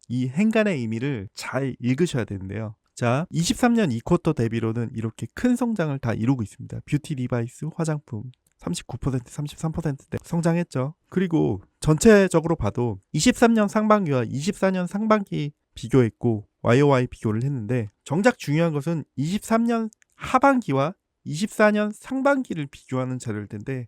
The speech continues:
물론 화장품에 계절성 요인이 있을 수도 있습니다. 그 부분은 회사에서 공개를 하지는 않았다는 거.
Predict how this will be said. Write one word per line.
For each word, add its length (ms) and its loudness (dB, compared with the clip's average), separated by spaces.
물론 300 6
화장품에 640 2
계절성 640 2
요인이 300 0
있을 220 -8
수도 180 -10
있습니다. 500 -12
그 140 -6
부분은 480 2
회사에서 380 -2
공개를 500 -4
하지는 500 -4
않았다는 600 4
거. 280 -12